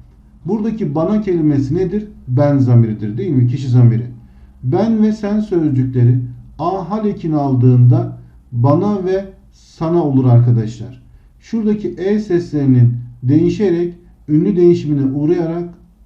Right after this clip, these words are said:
A'ya dönüştüğünü görüyoruz. Bakın bunun kökünde bir değişiklik var. Normalde ben kelimesidir. Bundan dolayı yukarıdaki açıklamaya uygundur.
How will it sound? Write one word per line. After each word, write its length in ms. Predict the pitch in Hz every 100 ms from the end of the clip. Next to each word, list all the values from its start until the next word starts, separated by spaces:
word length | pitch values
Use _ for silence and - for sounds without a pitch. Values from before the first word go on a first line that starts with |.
| _ 156
A'ya 380 | 170 165 170
dönüştüğünü 520 | 147 151 - 147 151 131
görüyoruz. 480 | 123 120 123 - - - _ -
Bakın 300 | 175 170 151
bunun 240 | 170 175
kökünde 500 | 175 156 160 156 151
bir 200 | 151 147
değişiklik 580 | 139 147 - 151 - 151
var. 220 | 160 156 - - - _
Normalde 680 | 127 143 151 151 139 139 117
ben 260 | 135 151 156
kelimesidir. 720 | 165 156 156 151 151 156 156 - - - - -
Bundan 340 | 147 156 156
dolayı 300 | 151 147 139
yukarıdaki 640 | 135 143 143 143 147 151
açıklamaya 680 | 160 - - 135 127 120 120
uygundur. 520 | 143 143 160 156 156